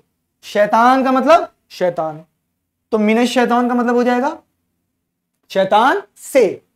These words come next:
मिनश शैतान का मतलब हो जाएगा भैया शैतान से। भाई बिल्ला का मतलब क्या बैठ रहा था? अल्लाह की। और अऊज़ु, मैं पनाह में आता हूं। अब मैं तीनों को कंबाइन कर लूं, अऊज़ु,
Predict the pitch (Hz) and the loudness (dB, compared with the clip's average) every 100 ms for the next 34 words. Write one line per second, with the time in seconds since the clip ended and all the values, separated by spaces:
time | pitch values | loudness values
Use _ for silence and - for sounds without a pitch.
0 | _ _ _ 185 214 226 233 226 233 233 | _ _ _ -6 -4 -2 -2 0 -2 -2
1 | 226 233 226 240 233 240 302 381 _ _ | -2 0 0 0 0 2 0 -2 _ _
2 | _ - 214 208 247 311 381 - - - | _ -2 -2 2 2 2 0 -8 -14 -8
3 | 285 - _ _ _ _ _ _ _ _ | -8 -8 _ _ _ _ _ _ _ _
4 | _ _ - 247 196 233 233 247 247 240 | _ _ -2 0 2 4 6 6 4 0
5 | 226 247 240 233 240 277 302 _ _ _ | 0 0 0 0 0 0 -4 _ _ _
6 | _ _ _ - 202 214 262 254 262 208 | _ _ _ -4 2 2 2 0 -4 -4
7 | - _ _ _ _ _ _ - 165 180 | -8 _ _ _ _ _ _ -10 -4 0
8 | 214 240 262 285 - _ _ _ 180 202 | 0 0 -2 -4 -10 _ _ _ -2 0
9 | 208 196 196 233 277 _ _ _ 165 160 | 0 0 0 -2 -4 _ _ _ -2 -2
10 | 160 175 _ _ _ _ _ 180 220 220 | -6 -10 _ _ _ _ _ -4 -2 0
11 | 226 226 202 202 208 208 254 _ _ _ | 0 0 -2 -4 -4 -6 -8 _ _ _
12 | _ _ _ _ _ _ _ _ 175 185 | _ _ _ _ _ _ _ _ 0 2
13 | 208 233 269 359 | 2 2 2 0